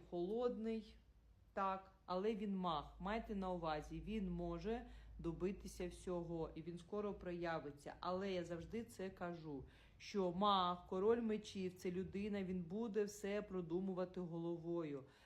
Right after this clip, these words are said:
Тому будьте в тому плані, будьте, ма-, майте ці знання. Бо коли ви зна-, маєте ці знання, ви вже розумієте. Не живіть в ілюзіях і фантазіях.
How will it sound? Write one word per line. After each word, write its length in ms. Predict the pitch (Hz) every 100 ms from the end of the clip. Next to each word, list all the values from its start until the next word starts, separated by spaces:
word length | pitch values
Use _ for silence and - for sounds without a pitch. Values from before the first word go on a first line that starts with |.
| - -
Тому 260 | 180 190
будьте 580 | 165 196 226 - 220 208
в 140 | 208 -
тому 260 | 202 196 185
плані, 420 | 202 208 214 196
будьте, 720 | 165 208 180 202 196 185 - - _ _ -
ма-, 360 | 170 202 202 -
майте 520 | 185 233 226 220 185
ці 260 | 180 - 202
знання. 680 | 170 185 190 185 175 147 143 - - 165
Бо 80 |
коли 260 | 175 220 233
ви 160 | 220 233
зна-, 200 | 202 208
маєте 500 | 208 220 208 - 190
ці 220 | - 208
знання, 400 | 185 196 196 233
ви 140 | 208
вже 220 | 214 208
розумієте. 920 | 202 190 202 202 214 214 190 - 139 139 - - - - -
Не 120 | 202
живіть 460 | 196 226 247 254 202
в 20 |
ілюзіях 500 | 220 226 226 214 214
і 40 | 196
фантазіях. 760 | 214 202 202 214 208 175 160